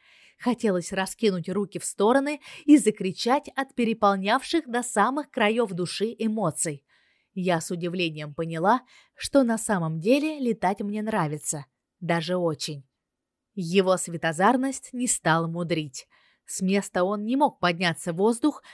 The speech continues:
вне зависимости, есть ли кто в седле у него на спине или нет. Поэтому золотой дракон пошёл старым протарённым путём,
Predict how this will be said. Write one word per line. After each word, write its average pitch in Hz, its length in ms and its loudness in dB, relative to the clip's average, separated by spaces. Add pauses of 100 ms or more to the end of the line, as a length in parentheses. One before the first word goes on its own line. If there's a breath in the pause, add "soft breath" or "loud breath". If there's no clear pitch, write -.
вне 202 320 2
зависимости, 262 840 0 (200 loud breath)
есть 220 460 0
ли 320 100 4
кто 320 220 2
в - 60 -10
седле 302 380 0
у 294 80 -4
него 285 260 -4
на 277 120 -4
спине 277 460 -4 (220 soft breath)
или 226 260 2
нет. 165 360 -2 (640)
Поэтому 170 560 0
золотой 165 500 0
дракон 160 520 2 (280 loud breath)
пошёл 220 460 0
старым 294 580 -2
протарённым 185 800 -2
путём, 156 500 -2